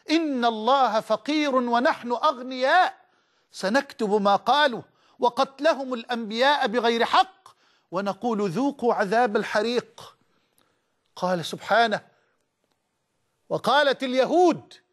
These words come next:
يد الله مغلولة. نحذف الآيات دي من القرآن، نحذف هذه الآيات من القرآن،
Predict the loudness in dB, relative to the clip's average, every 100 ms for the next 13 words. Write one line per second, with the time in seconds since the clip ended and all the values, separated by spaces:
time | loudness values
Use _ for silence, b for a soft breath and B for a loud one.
0 | _ _ _ _ _ 0 2 0 0 0
1 | 0 -6 -4 -2 0 -2 -6 _ _ _
2 | _ _ _ _ _ 0 2 2 -2 0
3 | 2 4 4 2 -4 -4 -4 0 2 2
4 | -2 -14 _ _ _ _ _ _ _ _
5 | _ -2 -2 0 -6 -2 2 4 2 -2
6 | 0 2 2 0 -4 -4 -4 0 0 0